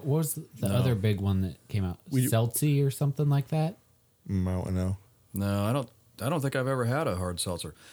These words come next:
Speaker 2: So it's, like I said, it's not something I would order. Um,
Speaker 1: Yeah.
Speaker 2: it's not bad, and I can only,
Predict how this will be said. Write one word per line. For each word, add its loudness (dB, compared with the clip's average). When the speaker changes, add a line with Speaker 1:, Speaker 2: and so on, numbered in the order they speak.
Speaker 2:
So 2
it's, 2
like 2
I 2
said, 4
it's -2
not 2
something 0
I 2
would -2
order. 0
Um, 0
Speaker 1:
Yeah. 0
Speaker 2:
it's 0
not -2
bad, 0
and 2
I 0
can -2
only, 2